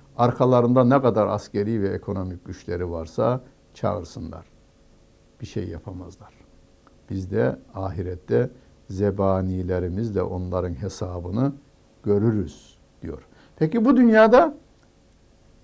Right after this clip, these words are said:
E, Alak suresinde bu dünyada da zaferin müttekilere ait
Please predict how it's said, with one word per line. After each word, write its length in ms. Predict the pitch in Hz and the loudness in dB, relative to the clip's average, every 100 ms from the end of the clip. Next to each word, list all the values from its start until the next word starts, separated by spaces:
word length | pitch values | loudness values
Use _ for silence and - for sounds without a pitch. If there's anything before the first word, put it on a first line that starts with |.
| - | -14
E, 200 | 85 80 - _ _ _ - | -8 -8 -10 _ _ _ -8
Alak 360 | 92 104 117 | -2 0 0
suresinde 880 | - - 85 87 - 87 85 113 143 - - _ _ _ _ _ _ _ - - _ - | -4 -10 -8 -8 -10 -10 0 2 2 -2 -20 _ _ _ _ _ _ _ -20 -20 _ -14
bu 120 | 98 | -10
dünyada 800 | 95 92 92 95 95 95 90 143 | -6 -4 -2 -2 -2 -2 0 2
da 360 | 175 175 110 - _ _ _ _ _ - | 4 4 2 -2 _ _ _ _ _ -12
zaferin 600 | 95 95 - 95 107 165 | -8 -8 -6 -6 -4 -4
müttekilere 1080 | 190 95 98 - 107 98 104 95 92 98 127 | -4 -8 -10 -10 -8 -6 -6 -4 -4 -2 -2
ait 580 | 104 95 92 92 98 | -4 -4 -6 -8 -12